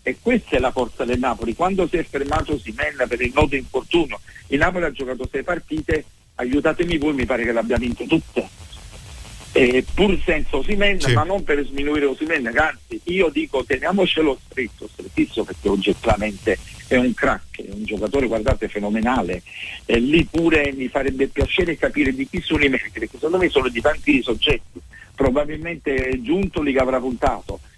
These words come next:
Speaker 1: eh, sicuramente De Laurentiis, che poi i soldi li ha cacciati lui per acquistare questo ragazzo, che quando venne a Napoli molti dicevano: "Ma questo chi è?"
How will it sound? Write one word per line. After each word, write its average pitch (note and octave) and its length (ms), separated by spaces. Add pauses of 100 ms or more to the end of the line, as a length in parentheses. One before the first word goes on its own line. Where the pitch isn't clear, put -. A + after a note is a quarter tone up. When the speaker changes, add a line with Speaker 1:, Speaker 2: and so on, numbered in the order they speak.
(200)
Speaker 1:
eh, B2+ 200
sicuramente D#3+ 760
De C#3 120
Laurentiis, F3 640
che C3+ 140
poi D3 240
i C3+ 160
soldi C3 420
li B2 60
ha - 120
cacciati B2 460
lui F3+ 200
per B2 120
acquistare B2 480
questo A2+ 340
ragazzo, - 500 (360)
che C3 160
quando D#3+ 400
venne C#3 300
a B2+ 40
Napoli A#2 440
molti C3+ 320
dicevano: A#2 400
"Ma A2+ 120
questo B2 460
chi A2+ 160
è?" G#2 120